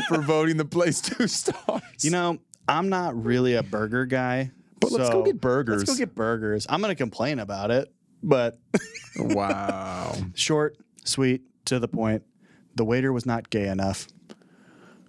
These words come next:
Speaker 1: Oh.
Speaker 2: Which, that one, I'm like,
Speaker 1: Wh-
Speaker 2: is it positive? Is it negative? Did they want the waiter to be more? So they obviously wanted the waiter to be more gay. I mean, it's just funny that someone felt that they should put that on Yelp.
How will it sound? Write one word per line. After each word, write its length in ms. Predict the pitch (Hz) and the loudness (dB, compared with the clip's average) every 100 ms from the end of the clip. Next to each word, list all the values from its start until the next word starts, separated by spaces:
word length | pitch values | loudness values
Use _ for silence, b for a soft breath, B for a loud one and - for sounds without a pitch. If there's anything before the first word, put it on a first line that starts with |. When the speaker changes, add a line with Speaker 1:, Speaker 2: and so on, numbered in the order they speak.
| - _ - | -20 _ -2
Speaker 1:
Oh. 440 | 165 190 120 147 _ _ | 0 2 -2 -6 _ _
Speaker 2:
Which, 360 | 165 170 156 - b b b | -2 0 0 -6 b b b
that 200 | 170 247 | -2 0
one, 180 | 233 165 | 0 0
I'm 120 | 151 | 0
like, 420 | 143 131 120 - _ _ _ _ _ - - | 0 0 -2 -8 _ _ _ _ _ -8 2
Speaker 1:
Wh- 60 | |
Speaker 2:
is 140 | 156 123 | 2 2
it 120 | 131 | -2
positive? 600 | - 107 104 127 190 - _ | -2 -2 0 2 0 -2 _
Is 160 | 135 117 | 0 0
it 80 | 104 | -2
negative? 680 | 101 104 104 120 165 226 - b b _ | -2 -2 0 2 2 -2 -12 b b _
Did 140 | 139 | -2
they 80 | 143 | 0
want 160 | 131 123 | -2 -2
the 80 | |
waiter 260 | 120 120 113 | 0 2 0
to 60 | 107 | -2
be 100 | 107 | -4
more? 380 | 101 107 110 - | -2 0 0 -2
So 180 | 131 156 | -2 0
they 120 | 135 | 2
obviously 220 | 143 135 127 | 0 0 -2
wanted 200 | 123 110 | -2 0
the 80 | |
waiter 220 | 113 117 110 | 2 2 2
to 60 | |
be 60 | 107 | 0
more 240 | 101 117 170 | 0 0 0
gay. 260 | 107 107 | 0 0
I 20 | 120 | 2
mean, 240 | 117 110 B B B B - | 0 -2 B B B B -4
it's 120 | 131 | 0
just 160 | 160 | -2
funny 240 | - 151 151 | 0 0 0
that 140 | 127 | 0
someone 220 | 135 143 131 | 0 0 0
felt 280 | 131 131 | 0 0
that 140 | 123 110 | 0 0
they 80 | 123 | -2
should 180 | - | -2
put 160 | - 135 | -2 0
that 140 | 135 123 | 2 0
on 160 | 113 | 0
Yelp. 320 | 104 120 180 | 0 0 0